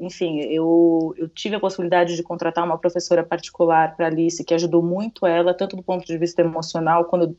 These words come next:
quanto do ponto de vista de alfabetização. É, eu consegui que o lar tivesse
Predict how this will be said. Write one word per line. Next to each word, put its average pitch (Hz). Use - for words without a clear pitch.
quanto 180
do 170
ponto 170
de 165
vista 165
de 156
alfabetização. 165
É, 165
eu 175
consegui 208
que 202
o 190
lar 175
tivesse 170